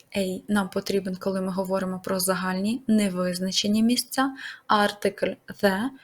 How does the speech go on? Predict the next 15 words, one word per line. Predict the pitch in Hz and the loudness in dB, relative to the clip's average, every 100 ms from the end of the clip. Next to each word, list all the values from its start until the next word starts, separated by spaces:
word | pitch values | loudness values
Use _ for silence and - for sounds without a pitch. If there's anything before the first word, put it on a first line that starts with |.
| _ - | _ -8
вказує | - 202 190 196 | -2 0 0 0
на | 185 185 | 0 -2
конкретне | - 185 - 185 185 220 254 277 202 | -2 -4 -2 -2 -2 0 0 -2 -2
відоме | 185 180 190 196 | -2 0 0 2
місце. | 220 208 180 - - 202 - _ _ _ _ _ | 4 4 2 -4 -8 -8 -14 _ _ _ _ _
Дієслово | 202 202 196 - 226 226 220 - | 0 2 2 0 0 0 -2 -4
«go» | 185 196 175 160 - | -2 2 2 0 -4
у | 185 | -8
конструкції | - 202 - 214 208 - 185 185 | -2 0 2 0 -2 -4 -4 -2
go | 185 190 180 - | 0 0 -2 -2
for | 170 160 - - | 0 0 -2 -4
a | 185 185 254 269 - - | -2 0 -2 -4 -10 -8
використовується | 214 214 220 - 277 269 226 | -2 2 2 4 2 2 0
перед | 214 - 220 220 214 - | -2 4 4 4 -2 -2
іменниками | 214 214 214 185 180 - 180 | 0 2 2 0 -2 -4 -6